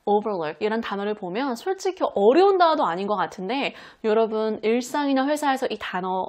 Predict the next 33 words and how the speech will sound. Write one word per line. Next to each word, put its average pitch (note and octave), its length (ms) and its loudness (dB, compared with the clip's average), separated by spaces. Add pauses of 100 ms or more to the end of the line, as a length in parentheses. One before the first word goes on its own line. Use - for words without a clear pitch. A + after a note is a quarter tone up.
(120)
평소 B3 240 -4
쓰시나요? B3+ 640 -4 (460)
우리가 D#4 280 4 (220)
아무리 A#4 420 6
많은 B3+ 240 6
단어를 G#3+ 260 -2
알고 F#3+ 280 0
있어도 G#3+ 420 -2
평소 G4+ 360 -2
실제 G4 260 -2
쓰지 A4 360 4
않는다면 G3+ 840 -2 (320)
뭐 C#4+ 160 0
그거는 D4 420 2
뭐 A#3 80 2
거의 A#3+ 220 2
모르는 D4+ 380 4
단어나 C#4+ 200 4
다름이 G3+ 280 -4
없잖아요. G3 800 -4 (420)
여러분이 C4 480 6
꼭 G4 240 2
기억해 A3 320 -2
주셔야 A#3+ 280 -4
하는 A3 160 2
overlook의 G#3 500 -2
뜻은 A3 400 -6
크게 C4+ 200 -2
두 G#3 220 -6
가지가 C#4 400 -2
있는 F3+ 220 -6
것 G3+ 80 -4
같은데요. F#3 760 -6